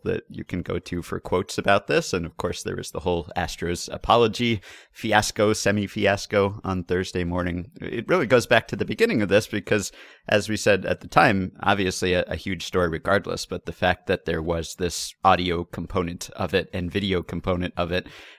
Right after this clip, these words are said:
and the fact that we could all go back and hear the bangs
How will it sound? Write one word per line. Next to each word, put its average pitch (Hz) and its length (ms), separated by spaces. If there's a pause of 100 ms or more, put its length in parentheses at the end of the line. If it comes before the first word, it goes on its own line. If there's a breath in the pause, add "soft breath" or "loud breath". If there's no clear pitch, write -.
and 85 140
the 82 60
fact 87 260
that - 100
we 87 80
could - 160
all 87 140
go 90 160
back 82 400
and 87 160
hear 87 300
the 80 100
bangs 87 640